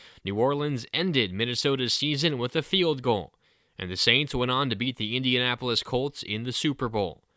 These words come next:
To make matters worse, this Saints team would later be known as the Bounty Gate team, after an investigation showed that New Orleans paid out bonuses or bounties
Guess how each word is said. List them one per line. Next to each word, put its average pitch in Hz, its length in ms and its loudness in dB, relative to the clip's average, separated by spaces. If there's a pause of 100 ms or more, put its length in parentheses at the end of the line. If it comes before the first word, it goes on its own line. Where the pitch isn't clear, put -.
(500)
To 110 80 0
make 185 220 0
matters 170 360 0
worse, 165 340 0
this 170 220 2
Saints 175 360 0
team 165 280 -2
would 156 100 0
later 160 280 0
be 160 140 0
known 156 300 0
as 135 280 -4
the 147 80 -2
Bounty 170 380 0
Gate 135 320 2
team, 113 380 0
after 117 360 -2
an 127 160 -2
investigation 135 880 0
showed 135 340 -2
that 135 160 -2
New 131 120 0
Orleans 139 420 -2
paid 147 280 -2
out 135 260 -2
bonuses 139 680 0
or 123 260 -4
bounties 120 600 -2